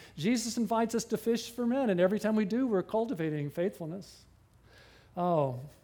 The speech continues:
listen, every morning I hear Jesus say, "Come and see." And, and I have an opportunity to spend time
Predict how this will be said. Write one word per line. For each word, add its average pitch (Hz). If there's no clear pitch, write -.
listen, 180
every 180
morning 185
I 151
hear 180
Jesus 180
say, 160
"Come 180
and 180
see." 214
And, 156
and 165
I 190
have 226
an 233
opportunity 220
to 147
spend 196
time 170